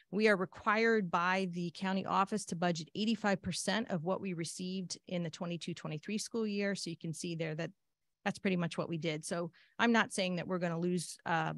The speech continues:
grant funds, but we always budget the minimum until we know exactly what we're getting, um, and those numbers will come at a later date. Um, so the grant funds, uh, this includes federal grants, state grants,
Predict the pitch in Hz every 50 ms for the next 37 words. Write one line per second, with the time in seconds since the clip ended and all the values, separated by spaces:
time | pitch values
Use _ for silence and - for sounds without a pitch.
0 | 165 _ _ _ _ _ - - - 196 190 185 - - - 180 175 175 175 170
1 | 151 - - 160 160 165 - - _ _ _ _ _ _ _ _ 190 214 214 208
2 | 190 185 175 165 165 - 190 180 165 170 156 - 175 175 175 170 170 165 165 160
3 | 160 160 151 - 185 160 156 165 160 156 156 156 151 151 - - 160 156 - 165
4 | 156 147 - - - 160 160 147 165 160 156 156 160 151 147 151 185 - - -
5 | 156 151 151 151 151 156 - - 165 165 170 170 160 - - 160 151 147 156 151
6 | - 170 156 - - 170 156 156 160 - - 165 160 160 156 262 254 - - 165
7 | - - - 190 - _ _ _ _ _ _ _ _ _ _ _ - 165 165 156
8 | 156 160 156 - - 170 165 165 - 208 202 208 202 - 214 196 185 180 185 180
9 | 180 165 - - - - - 170 165 160 160 170 185 - - 180 151 - - 180
10 | 170 165 160 165 160 151 - - - _ _ _ _ _ _ _ _ _ _ _
11 | - 233 240 220 247 240 233 247 233 226 226 202 - - - - - - - 208
12 | 214 196 - - - 202 190 190 185 180 175 - - - - - -